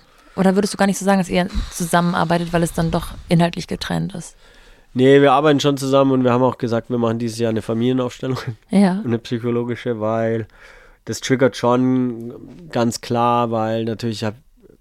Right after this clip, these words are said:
Speaker 2: guck mal, ich hab Viva Con Aqua, äh, und Milan Togelli mit aufgebaut. Äh, Milan Togelli war mein Baby, ich habe im Sekundentakt da jede Entscheidung getroffen und jetzt muss ich jede Entscheidung fünfmal gegenchecken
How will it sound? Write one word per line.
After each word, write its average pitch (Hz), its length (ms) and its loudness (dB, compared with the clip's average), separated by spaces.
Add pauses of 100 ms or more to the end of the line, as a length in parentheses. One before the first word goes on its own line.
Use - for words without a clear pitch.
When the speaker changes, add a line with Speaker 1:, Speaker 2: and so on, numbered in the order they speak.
(120)
Speaker 2:
guck - 120 -14
mal, 113 120 -4
ich 98 80 -6
hab 101 160 -8
Viva 110 200 -2
Con 101 140 -6
Aqua, 107 460 -2
äh, 107 340 -6
und 107 220 -10
Milan 110 240 -4
Togelli 110 380 -6
mit 107 160 -6
aufgebaut. 110 580 -6 (840)
Äh, 104 280 -2
Milan 110 240 -2
Togelli 107 320 -4
war 107 100 0
mein 107 160 -2
Baby, 110 280 -2
ich 104 100 -4
habe 110 120 0
im 104 120 -4
Sekundentakt 110 640 -6
da 104 40 -2
jede 107 280 -2
Entscheidung 110 340 -2
getroffen 101 340 -8
und 101 120 -4
jetzt 101 180 -4
muss 104 160 -6
ich 98 60 -10
jede 107 200 -2
Entscheidung 101 540 -4
fünfmal 107 460 -6
gegenchecken 104 480 -8